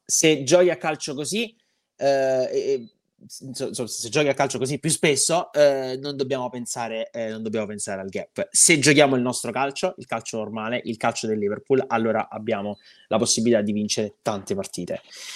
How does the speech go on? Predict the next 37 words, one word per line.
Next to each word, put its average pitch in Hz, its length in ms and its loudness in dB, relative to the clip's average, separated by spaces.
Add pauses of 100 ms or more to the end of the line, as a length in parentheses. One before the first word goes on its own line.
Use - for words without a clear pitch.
(200)
Ehm, 147 680 8 (120)
attenzione, 139 480 0
que-, 170 120 -8
que-, 269 340 4
questo 226 400 4
è 165 100 -2
un 165 140 -2
tema 208 260 -2
che 147 100 -4
sicuramente 190 600 -4
questa 139 260 -10
sera 151 360 0
è - 80 -16
stato 135 300 -6
tirato 127 260 -6
in 123 80 -10
ballo, 135 220 -2
insomma, 123 220 -8
dai 113 120 -14
giornalisti, 123 640 -6
su 123 120 -6
Twitter 127 300 -2
l'ho 127 100 2
letto, 127 280 2
la 127 80 4
lotta 131 220 2
al 120 60 -6
titolo 127 260 -2
è - 20 -6
finita, 127 360 -2
sei 127 160 2
punti 120 300 -2
sono 123 220 -2
troppi, 117 420 -2
e, 131 200 0
e 123 240 2
d'accordo. 104 440 -8